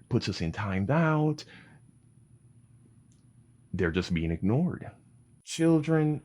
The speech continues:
only throw tantrums because it gets results. People only get angry because they think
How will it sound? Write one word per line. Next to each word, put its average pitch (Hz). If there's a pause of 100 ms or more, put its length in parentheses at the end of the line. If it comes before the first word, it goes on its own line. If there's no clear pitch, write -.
(120)
only 127
throw 110 (100)
tantrums 123
because 76
it -
gets 65
results. 139 (1000)
People 196
only 170
get 151 (120)
angry 165
because 135
they 117
think 165